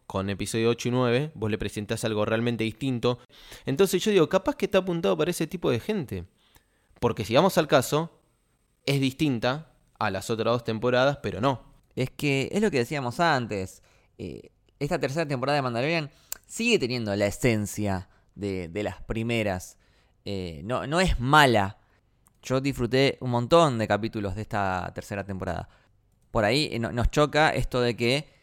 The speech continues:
Speaker 2: sí, en, en la calidad del guión o, eh, en, en lo que te quieren contar y cómo te lo cuentan,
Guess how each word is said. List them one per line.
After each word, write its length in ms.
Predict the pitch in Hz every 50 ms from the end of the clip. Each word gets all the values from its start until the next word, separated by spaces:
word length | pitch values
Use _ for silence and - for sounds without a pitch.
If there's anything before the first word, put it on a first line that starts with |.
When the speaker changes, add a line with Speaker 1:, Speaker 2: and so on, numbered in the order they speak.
| _ _ _
Speaker 2:
sí, 540 | - - - 156 156 170 180 180 - - _ _ _ _ _ _ _ _ _ _ _ _ _
en, 160 | - 113 110 -
en 140 | - 117 117
la 120 | 113 113
calidad 380 | 113 117 117 127 143 151 160 165
del 140 | 160 156 147
guión 600 | 139 143 156 165 165 160 160 160 160 165 160 - - - _ _ _
o, 460 | - 107 107 107 107 107 104 107 101 -
eh, 380 | - - 92 113 110 104 101 -
en, 280 | - 107 110 110 110 - -
en 380 | 110 110 110 107 107 107 110 113
lo 120 | 113 110
que 80 | - 101
te 100 | 110 98
quieren 240 | - 135 143 151
contar 320 | 127 131 131 120 139 139 147
y 60 | 143
cómo 220 | - 147 143 143
te 80 | - 131
lo 120 | 127 123
cuentan, 640 | - 147 151 147 147 147 127 143 139 143 156 170 185